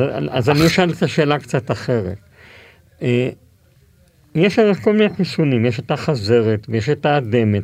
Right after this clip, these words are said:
ויש את החצבת, ויש את ה-, האם חשוב לאישה בגיל עשרים וחמש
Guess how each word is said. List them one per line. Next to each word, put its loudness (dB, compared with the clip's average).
ויש -2
את -2
החצבת, 2
ויש 0
את -10
ה-, -10
האם 2
חשוב 2
לאישה 0
בגיל 2
עשרים 0
וחמש -2